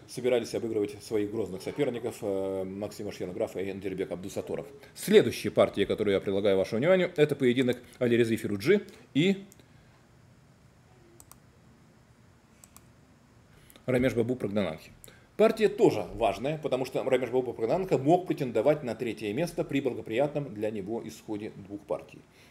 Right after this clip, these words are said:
То есть, если бы, э, Максим Ашьянограф не выиграл свою партию у Дины Лежени, и если бы, м, сам Прагнананха вдруг взял бы и выиграл у Алирезы Фируджи.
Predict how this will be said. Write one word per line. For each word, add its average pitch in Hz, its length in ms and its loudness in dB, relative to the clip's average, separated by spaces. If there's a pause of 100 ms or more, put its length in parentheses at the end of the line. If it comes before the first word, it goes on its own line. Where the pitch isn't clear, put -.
То 160 120 6
есть, - 220 0
если 110 280 -2
бы, 82 180 -4 (420)
э, 101 560 -4
Максим 110 300 -6
Ашьянограф 98 440 -2 (120)
не 131 180 0
выиграл 95 500 -4
свою 92 240 -4
партию - 520 -6
у 95 160 -4 (240)
Дины 95 240 -6
Лежени, 185 340 2 (480)
и - 60 -2
если 131 320 2
бы, 208 260 6 (100)
м, 117 840 -6 (100)
сам 220 500 4 (1800)
Прагнананха 143 480 0
вдруг 127 240 2
взял 151 240 8
бы 139 180 2
и - 20 -2
выиграл 123 400 0
у 110 80 -2
Алирезы 95 280 0
Фируджи. 90 360 -8